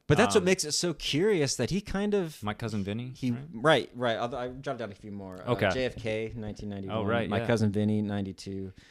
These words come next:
Speaker 1: I said all the Lethal Weapons. And then after, like, ninety-eight, um, well, here's the deal. He,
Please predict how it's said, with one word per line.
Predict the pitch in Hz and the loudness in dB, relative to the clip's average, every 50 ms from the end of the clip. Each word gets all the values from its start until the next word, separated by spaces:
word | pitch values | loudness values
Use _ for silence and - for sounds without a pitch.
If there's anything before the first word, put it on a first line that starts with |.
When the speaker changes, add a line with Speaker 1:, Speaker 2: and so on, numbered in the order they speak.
| - _ - - | -20 _ -16 -14
Speaker 1:
I | 104 | -14
said | 101 - 110 104 | -12 -8 -6 -6
all | 101 95 | -6 -4
the | 98 92 | -6 -8
Lethal | 98 98 - 101 95 | -8 -8 -10 -10 -10
Weapons. | 95 95 - - 92 92 98 - - - _ - - - - - - - - | -10 -10 -8 -8 -10 -8 -10 -12 -14 -18 _ -16 -16 -16 -16 -16 -20 -16 -8
And | - 110 123 | -4 -2 -2
then | 143 175 | 0 -2
after, | 160 160 175 - - 220 | -2 -6 -6 -4 -4 -2
like, | 220 190 151 123 | -2 -2 -2 -2
ninety-eight, | 127 135 151 160 156 143 87 113 127 151 151 - - - - _ _ _ _ _ _ _ - | -2 -2 -2 -2 -4 -4 -2 -2 -2 -4 -4 -8 -12 -16 -20 _ _ _ _ _ _ _ -4
um, | 110 110 113 113 110 110 110 - - _ _ _ _ - - | -2 0 2 2 0 0 -2 -4 -8 _ _ _ _ -6 0
well, | 123 | 2
here's | 135 - 175 143 | 4 4 4 2
the | 143 | 0
deal. | 131 160 180 160 127 | 0 0 0 0 0
He, | 113 135 180 196 190 - | 0 -2 -4 -4 -6 -10